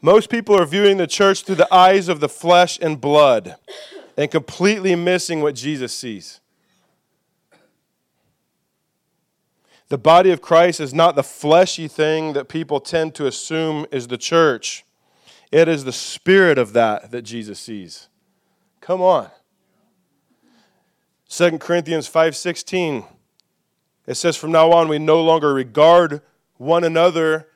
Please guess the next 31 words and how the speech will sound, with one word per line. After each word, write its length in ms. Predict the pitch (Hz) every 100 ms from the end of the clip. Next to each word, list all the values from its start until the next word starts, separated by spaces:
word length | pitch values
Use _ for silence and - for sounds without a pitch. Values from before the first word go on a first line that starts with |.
| _
according 420 | 135 - 180 175 165
to 140 | 180
the 100 | 170
flesh." 680 | - 196 202 151 - - - _ _ _ _ _ _ _ _ _
Because 400 | - 156 190 170
the 120 | 147 160
Lord 360 | 160 190 202
i-, 40 | 170
is, 440 | 175 170 131 127
is 160 | 156 131
trying 360 | - 180 175
to 80 | 147
train 420 | - - 190 190
us 140 | 165 -
how 200 | 165 165
to 380 | - 165 151 151 _ _ _
perceive 840 | - 180 - - 190 202 196 156
one 180 | 151 151
another 360 | 139 139 139 131
from 220 | 170 156
the 80 | 123
Spirit, 760 | - - - 180 185 147 139 - - _
from 240 | 175 180
the 80 | 165
new 360 | 160 170 196
creation, 800 | 190 - 196 185 180 - 170 160
all 440 | 160 165 165 170 160
things 280 | - 165 -
passed 400 | - 160 151 147
away. 200 | 156 151
Behold, 400 | 147 151 143